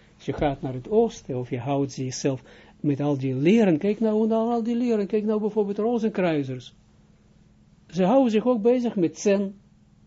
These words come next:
Ja? Zal het hen helpen? Absoluut niet. Absoluut. Het zal alleen maar, alleen maar erger. Maar, eh, ze hebben geen andere keuze, want ze maken eclectisch. Ze maken een beetje dat, een beetje dat.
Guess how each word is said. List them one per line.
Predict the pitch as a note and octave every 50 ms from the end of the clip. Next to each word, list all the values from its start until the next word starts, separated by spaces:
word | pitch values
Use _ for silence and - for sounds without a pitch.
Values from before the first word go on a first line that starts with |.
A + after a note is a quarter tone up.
| _ _ _ _ _ - - _ _ _ _ _ _ _ _ _ _ _
Ja? | A3+ B3+ D4 D#4+ D4 - - _ _ _ _ _ _ _ _ - _ _
Zal | - D3 - B3 B3 A#3+
het | A3+ -
hen | G3 G#3+ G3 F3+
helpen? | F3 A#3+ C#4+ D4+ D4 - G3 E3 D3 - - _
Absoluut | - C#4+ D4+ D4 - - - C4 B3 A3+ A3 A3+ A3 G3 D#3+
niet. | E3 D#3+ C#3+ B2+ A2+ - - _ - _ _ _ - - - -
Absoluut. | A3+ C4 C#4 A#3 - - C4 B3 A#3 A#3 G#3+
Het | G#3 G3 F3
zal | G3+ G#3 G#3
alleen | G#3+ A3 B3 C#4 C#4+ C4
maar, | C4+ C4+ B3+ A#3+ - - - - - _ -
alleen | - G#3+ A#3+ C4+ C#4 B3+
maar | C4 B3+ B3 - -
erger. | - B3+ C4 A#3+ G#3+ - - G3 F#3 F3+ F3 E3+ D#3+ E3 D#3+
Maar, | F#3+ G3+ G#3 - -
eh, | - F3+ D#3+ - - F3+
ze | C#3+ - E3+
hebben | D#3 D3 C#3+ D3+
geen | - E3 D3+ D3 D#3
andere | D#3 D3+ D3+ D3+ D#3
keuze, | D#3+ C4 C4+ A#3+ F#3+ E3 D#3
want | C#3 D3 D3 C#3+
ze | - F3 D#3 D#3 D3+ D3
maken | F3+ D#3+ E3 D#3+ D#3 - D#3 D3+
eclectisch. | - - - F#3+ B3 A#3+ - - C3+ B2+
Ze | C3 D3 D3
maken | D#3+ D#3+ D#3 - D#3+
een | D#3+ D#3+
beetje | E3 D#3+ D3+ - D3+
dat, | D3+ C4+ C#4 -
een | D#3 D3
beetje | C#3+ C#3+ C#3 D#3+ D3+
dat. | B3+ C4+ -